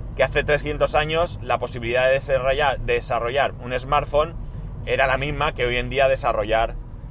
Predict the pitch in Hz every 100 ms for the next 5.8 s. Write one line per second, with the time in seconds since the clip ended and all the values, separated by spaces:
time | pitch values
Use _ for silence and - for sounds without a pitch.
0 | - 104 101 101 110 110 117 104 110 113
1 | 113 107 98 - 110 104 113 113 110 131
2 | 120 117 127 123 123 110 113 113 104 98
3 | - 110 123 127 120 110 107 110 101 87
4 | 135 127 101 90 92 131 160 - - -
5 | - - - 107 67 62 67